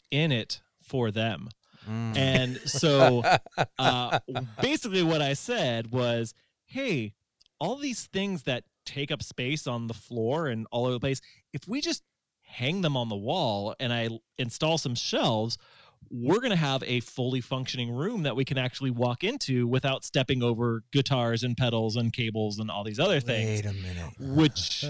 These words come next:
Speaker 3: <laughs>
Speaker 1: which was, you know, light bulb moment. And, uh, yeah, so I did. I got to drill way too many holes in that wall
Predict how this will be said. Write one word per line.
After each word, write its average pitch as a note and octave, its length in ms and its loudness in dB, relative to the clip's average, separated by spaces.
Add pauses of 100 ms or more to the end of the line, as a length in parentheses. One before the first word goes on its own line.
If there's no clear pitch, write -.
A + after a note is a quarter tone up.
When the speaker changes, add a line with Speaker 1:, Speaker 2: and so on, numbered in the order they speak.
Speaker 3:
<laughs> - 140 -16
Speaker 1:
which C3+ 580 0 (240)
was, B2 720 2 (600)
you C3+ 140 -2
know, A2 260 0 (120)
light D3+ 240 4
bulb A#2+ 220 4
moment. B2 380 4
And, B2+ 320 2
uh, B2 260 0 (400)
yeah, C3 200 0
so D3 120 0
I C3+ 60 2
did. A#2+ 200 -2
I A2+ 60 -2
got A2 120 -6
to B2 80 -6
drill A2 420 -4 (720)
way A#2 680 0
too B2 140 -2
many A2 180 0
holes G#2 520 -4
in G#2 140 -2
that F#2+ 240 -2
wall F#2 300 2